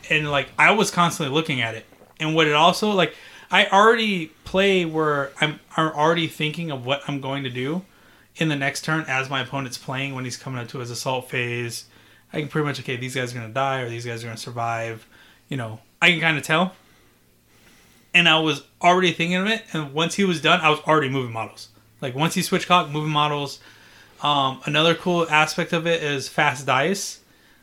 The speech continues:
Like, there was a point where, "Well, I'm not gonna roll this.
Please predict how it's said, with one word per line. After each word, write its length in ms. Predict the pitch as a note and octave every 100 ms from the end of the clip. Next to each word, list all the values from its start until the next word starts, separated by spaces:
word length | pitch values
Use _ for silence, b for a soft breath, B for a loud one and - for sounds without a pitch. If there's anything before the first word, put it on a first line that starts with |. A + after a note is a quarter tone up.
| -
Like, 420 | D3 C#3 A#2+ - _ _ _ _ _
there 120 | D#3 D#3+
was 160 | D#3+
a 60 | D#3
point 320 | D#3+ E3+ D3+
where, 560 | D3 D3 C#3 C3 A#2+ - _ _ _ _ _ -
"Well, 120 | D3
I'm 80 | D#3+
not 120 | C#3
gonna 120 | D#3
roll 160 | C3+ C3
this. 340 | A2+ - -